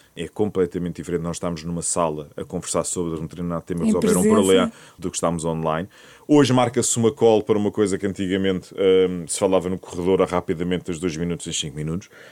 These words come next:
Speaker 1: Há problemas, por exemplo, do ponto de vista de engagement com as empresas, relação com os colegas, aprendizagem com os, enquanto, enquanto equipa.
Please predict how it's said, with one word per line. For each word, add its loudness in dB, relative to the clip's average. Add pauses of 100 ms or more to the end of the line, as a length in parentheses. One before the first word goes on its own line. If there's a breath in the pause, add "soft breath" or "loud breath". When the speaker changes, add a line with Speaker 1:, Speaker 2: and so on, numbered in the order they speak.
(260 loud breath)
Speaker 1:
Há 2 (560)
problemas, 2
por -10
exemplo, -4
do -8
ponto -4
de -14
vista -6
de 0
engagement 0
com -10
as 0
empresas, -2
relação -2
com -10
os -8
colegas, 0 (380 loud breath)
aprendizagem 2
com -10
os, -14 (220)
enquanto, -2
enquanto 0
equipa. -2